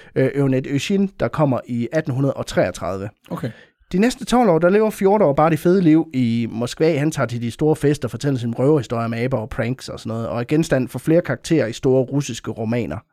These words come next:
Speaker 2: Okay.
Speaker 1: Men efterhånden, som han bliver ældre, så begynder han også at blive mere og mere tynget over tabene af sine børn. Altså,
Speaker 2: Ja, det forstår man fandme også godt,
Speaker 1: de prøver
Speaker 2: mand.
Speaker 1: jo lidt løbende at få de her børn hen over de næste år, og
Speaker 2: Ja.
Speaker 1: gang på gang lykkes det ikke.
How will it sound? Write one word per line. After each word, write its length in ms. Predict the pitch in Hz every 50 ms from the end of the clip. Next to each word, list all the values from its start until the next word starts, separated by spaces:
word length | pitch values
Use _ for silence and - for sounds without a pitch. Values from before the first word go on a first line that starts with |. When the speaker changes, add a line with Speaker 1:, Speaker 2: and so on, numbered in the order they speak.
| _ -
Speaker 2:
Okay. 280 | 175 170 180 151 131 - - - - _ _ _ _
Speaker 1:
Men 120 | 165 160
efterhånden, 380 | 175 185 - 214 165 214 262 240
som 120 | - 175
han 100 | 165 151
bliver 140 | 147 156 139 -
ældre, 360 | 165 175 214 - 190 143 120
så 100 | - 151
begynder 280 | 156 165 190 190 160 131
han 100 | 135 127
også 180 | 143 147 156
at 40 | 139
blive 140 | 127 123 127
mere 160 | 135 147 156
og 40 | 156
mere 140 | 151 143 143
tynget 520 | - - - - 170 180 180 185 202 180 - _ _ _
over 180 | - 135 131 127
tabene 580 | - - - 165 165 147 - - 107 101 - -
af 80 | 120
sine 200 | - - 120 113 - _
børn. 380 | 156 143 110 87 65 62 120 -
Altså, 260 | - - - - 107 - -
Speaker 2:
Ja, 40 | -
det 120 | 113 120 104
forstår 200 | - - 160 127
man 140 | - 131
fandme 380 | 127 - - 175 180 190 196 165
også 180 | 135 135 135 -
godt, 120 | - 131
Speaker 1:
de 40 | 139 143
prøver 240 | - 165 185 196
Speaker 2:
mand. 100 | 214 214
Speaker 1:
jo 60 | 190 165
lidt 200 | 170 170 165 156
løbende 300 | 156 165 165 165 147 123
at 100 | 123 -
få 140 | - 160
de 140 | 147 139 131
her 80 | 131 127
børn 300 | 127 - 139 135 117 104
hen 140 | 117 127 131
over 180 | 127 127 120
de 120 | 113 - 123
næste 300 | 127 135 139 - - 143
år, 260 | 151 156 139 113 107
og 80 | 123 -
Speaker 2:
Ja. 140 | 135 110 107
Speaker 1:
gang 200 | 165 160 147 131
på 80 | 139
gang 300 | 131 143 139 139 135 123
lykkes 320 | 127 143 139 147 143 131 -
det 80 | 127
ikke. 300 | 110 131 156 156 - -